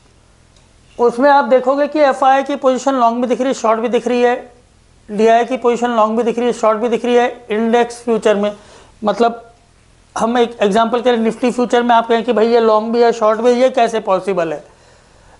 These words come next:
तो एक ही account से तो कोई long और short हो नहीं सकता है ना। मतलब जैसे मान लीजिए आप और मैं काम कर रहे हैं, तो एक account से क्या है कि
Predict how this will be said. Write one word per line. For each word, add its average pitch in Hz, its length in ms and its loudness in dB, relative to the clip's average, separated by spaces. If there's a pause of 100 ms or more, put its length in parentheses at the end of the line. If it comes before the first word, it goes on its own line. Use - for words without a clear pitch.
(160)
तो 254 200 -2
एक 254 220 2
ही 320 60 6
account 277 340 0
से 294 80 -2
तो 294 140 -2
कोई 285 160 0
long 262 240 2
और 277 80 4
short 262 240 0
हो 233 120 0
नहीं 269 120 0
सकता 262 260 -2
है 254 60 4
ना। 269 80 0
मतलब 240 260 -2
जैसे 247 240 2
मान 240 180 2
लीजिए 262 160 2
आप 214 360 2
और 247 140 2
मैं 240 220 0
काम 220 240 2
कर 214 140 0
रहे 202 160 -2
हैं, 180 200 -8 (1120)
तो 247 160 -6
एक 254 220 4
account 254 340 0
से 269 120 -2
क्या 254 160 2
है 262 180 2
कि 269 140 -4